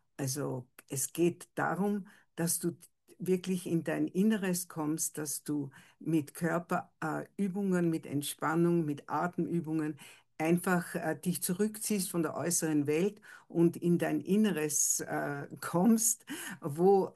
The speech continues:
deine tiefe Ruhe ist und wo auch das höchste Selbst ist, wo,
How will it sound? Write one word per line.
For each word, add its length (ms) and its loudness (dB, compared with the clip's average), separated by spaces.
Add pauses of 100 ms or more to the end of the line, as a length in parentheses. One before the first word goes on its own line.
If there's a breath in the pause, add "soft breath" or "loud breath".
deine 320 0
tiefe 440 -2
Ruhe 360 0
ist 340 -2
und 280 -4
wo 340 0 (400 loud breath)
auch 360 2
das 300 -6
höchste 380 -4
Selbst 540 -4
ist, 300 -8
wo, 260 -4